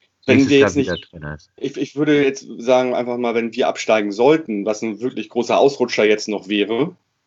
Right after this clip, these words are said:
Speaker 1: muss man, ne, also, n-, dann, dann, dann, dann ist es eine ganz andere Rolle natürlich. Ich glaube auch nicht, dass Lubu keine dritten Liga trainieren würde. Aber davon wollen wir jetzt mal nicht ausgehen. Also, äh, wenn, wenn wir drin bleiben, ganz normal, wovon wir jetzt mal ausgehen, dann ist er nächste Saison auch Trainer.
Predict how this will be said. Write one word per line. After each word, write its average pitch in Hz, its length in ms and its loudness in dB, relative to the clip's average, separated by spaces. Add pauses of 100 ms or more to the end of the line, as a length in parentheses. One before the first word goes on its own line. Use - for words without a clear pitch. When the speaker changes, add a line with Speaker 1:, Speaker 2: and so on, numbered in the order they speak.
(180)
Speaker 1:
muss 107 200 -8
man, 110 320 -4
ne, 135 240 2
also, 110 240 0
n-, 107 580 -2 (1120)
dann, 113 260 4
dann, 110 220 2
dann, 110 280 2
dann 120 260 2
ist 123 120 -4
es 127 100 -8
eine 127 100 0
ganz 117 140 0
andere 113 320 0
Rolle 131 240 4
natürlich. 98 460 -4
Ich - 60 -18
glaube 104 180 -2
auch - 20 0
nicht, 107 140 -4
dass 110 160 -6
Lubu 110 180 -8
keine 104 240 -4
dritten 104 260 -6
Liga 143 200 2
trainieren 104 480 -4
würde. 95 260 -4 (600)
Aber 127 100 2
davon 135 240 2
wollen 131 100 4
wir 139 60 4
jetzt 135 80 -6
mal 131 100 2
nicht 127 160 0
ausgehen. 127 380 0
Also, 107 180 -4
äh, 113 520 -4
wenn, 131 280 2
wenn 131 160 2
wir 131 80 4
drin 170 240 0
bleiben, 143 240 0
ganz 131 220 -2
normal, 120 580 0
wovon 107 300 -6
wir 107 80 4
jetzt 104 140 0
mal 104 80 2
ausgehen, 107 400 0
dann 101 240 2
ist - 260 -8
er 101 140 4
nächste 101 260 0
Saison 95 180 -2
auch - 220 -8
Trainer. - 340 -6